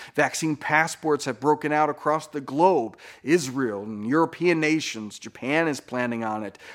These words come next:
Australia is probably the most dystopian. The Atlantic describes what's happening down under this way.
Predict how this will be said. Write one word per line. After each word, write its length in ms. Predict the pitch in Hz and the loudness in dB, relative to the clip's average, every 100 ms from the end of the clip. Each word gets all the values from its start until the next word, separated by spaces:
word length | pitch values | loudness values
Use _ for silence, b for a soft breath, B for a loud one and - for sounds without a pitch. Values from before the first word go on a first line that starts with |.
| - | 0
Australia 720 | 160 - 233 311 302 175 143 | 0 2 8 10 10 8 4
is 120 | 147 | 0
probably 320 | - 147 143 127 | 0 2 2 0
the 80 | |
most 380 | 127 175 202 - | 2 2 2 -2
dystopian. 640 | 107 - 110 104 139 170 - B B - | -12 -10 -8 -6 -6 -6 -8 B B 2
The 100 | 156 | 4
Atlantic 540 | 156 214 233 - 147 | 6 6 6 2 -4
describes 560 | 147 - 180 160 151 143 | -4 0 4 4 4 -4
what's 160 | 131 | -6
happening 400 | 156 143 131 131 | 0 0 0 -4
down 220 | 131 135 131 | 0 0 0
under 260 | 139 135 | -2 -2
this 260 | 151 196 - | 0 -2 -4
way. 200 | 95 | -10